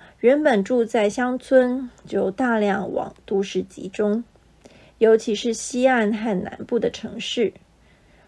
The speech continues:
人口往都市集中，代表不断的开发、开发、再开发，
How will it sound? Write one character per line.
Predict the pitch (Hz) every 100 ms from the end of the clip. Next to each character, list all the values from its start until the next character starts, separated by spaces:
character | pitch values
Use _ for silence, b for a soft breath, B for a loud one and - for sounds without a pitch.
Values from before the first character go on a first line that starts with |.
| b
人 | 220 233
口 | 269 240
往 | 226 185
都 | 185 233
市 | - 208
集 | 208 202
中， | 226 214 220
代 | 233 202
表 | 190
不 | 185 214 226
断 | 320 311
的 | 254 233 202
开 | - 311 311
发、 | - 285 285
开 | 285 269 254
发、 | 254 233 233
再 | - 294
开 | 214 - 208
发， | 196 185 185